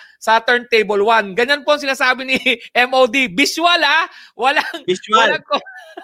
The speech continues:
Speaker 2: Wala.
Speaker 1: ano sa, habang
Speaker 2: Yung
Speaker 1: yung headset,
Speaker 2: Kaya kami
Speaker 1: M O D,
Speaker 2: naka-headphone.
Speaker 1: headset.
Speaker 2: Oo.
Speaker 1: Oh.
Speaker 2: Kaya kami naka-headphones, pinapakinggan namin yung ipapasok namin kung pantay dun sa tumutugtog na naririnig nyo.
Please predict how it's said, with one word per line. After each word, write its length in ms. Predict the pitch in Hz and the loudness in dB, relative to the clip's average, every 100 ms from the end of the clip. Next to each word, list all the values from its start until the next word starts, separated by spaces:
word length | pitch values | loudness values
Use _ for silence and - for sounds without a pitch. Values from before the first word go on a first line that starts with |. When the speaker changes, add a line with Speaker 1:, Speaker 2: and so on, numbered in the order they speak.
| - - _ _ - 226 - _ | -20 -20 _ _ -20 -18 -20 _
Speaker 2:
Wala. 80 | 156 | -4
Speaker 1:
ano 160 | 196 220 | -2 -2
sa, 80 | 339 - 190 - 277 | -2 -6 -10 -4 -2
habang 240 | 302 320 | 0 -2
Speaker 2:
Yung 120 | 302 277 _ - - - - - _ 220 | -4 -12 _ -20 -20 -20 -20 -20 _ -16
Speaker 1:
yung 140 | 254 285 | -8 -2
headset, 400 | 320 294 349 277 | -2 -2 -2 2
Speaker 2:
Kaya 240 | 269 302 | 4 4
kami 80 | 269 | 0
Speaker 1:
M 100 | 302 | -2
O 60 | 302 | -4
D, 60 | |
Speaker 2:
naka-headphone. 680 | 320 269 285 233 196 190 196 277 | -2 2 2 0 -4 -6 -6 -8
Speaker 1:
headset. 240 | - - | -12 -8
Speaker 2:
Oo. 300 | 151 151 165 139 - _ _ - | -6 -4 -6 -8 -16 _ _ -8
Speaker 1:
Oh. 220 | 214 202 180 - _ - | -6 -6 -10 -20 _ -2
Speaker 2:
Kaya 160 | 247 | -2
kami 160 | 269 294 | -2 -4
naka-headphones, 760 | 294 262 247 220 190 170 165 160 - | -2 0 0 0 -2 -6 -6 -10 -8
pinapakinggan 640 | 208 226 220 226 220 214 | -4 -2 -4 -6 -4 -2
namin 320 | 208 208 214 | -2 -4 -10
yung 60 | 196 | -6
ipapasok 560 | 190 185 180 170 185 175 | -6 -2 -2 -2 -8 -6
namin 260 | 165 180 175 | -6 -6 -8
kung 180 | 165 160 | -10 -4
pantay 460 | 170 170 165 165 | -4 -2 -4 -4
dun 160 | 160 160 | -4 -4
sa 320 | 170 156 - _ _ _ | -2 -4 -6 _ _ _
tumutugtog 600 | 190 190 185 180 160 175 | 0 2 2 0 0 0
na 100 | 180 | 2
naririnig 640 | 175 175 165 170 165 147 | 2 0 0 0 -2 -6
nyo. 300 | 135 156 123 | -8 -10 -10